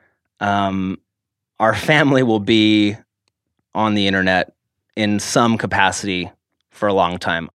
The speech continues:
I think if I'm realistic with myself, I, I think I'll always be on YouTube. I think I'll always be, wa-,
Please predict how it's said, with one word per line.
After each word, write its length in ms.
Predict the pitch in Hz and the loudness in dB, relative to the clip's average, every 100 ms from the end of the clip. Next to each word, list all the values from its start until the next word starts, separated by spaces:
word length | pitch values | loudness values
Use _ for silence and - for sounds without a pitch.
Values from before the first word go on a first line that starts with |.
| _ _ _ - | _ _ _ -2
I 100 | 139 | 2
think 240 | 185 151 | 2 2
if 100 | 156 | 2
I'm 280 | 131 123 104 | 4 4 4
realistic 560 | 98 104 101 98 - 101 | 4 6 6 4 0 -2
with 80 | 98 | 0
myself, 360 | 98 - 98 104 | 0 0 0 0
I, 140 | 110 - | 0 0
I 80 | |
think 200 | 110 117 | -2 0
I'll 120 | 98 92 | 0 0
always 340 | 85 85 87 | 0 -2 -4
be 120 | 80 | -6
on 160 | 80 80 | -8 -8
YouTube. 340 | 73 - - | -10 -10 -12
I 200 | 110 _ | -14 _
think 180 | 104 98 | -6 -2
I'll 160 | 92 - | -2 0
always 340 | 90 90 90 | 0 0 -2
be, 120 | - 87 | -4 -6
wa-, 200 | 87 | -6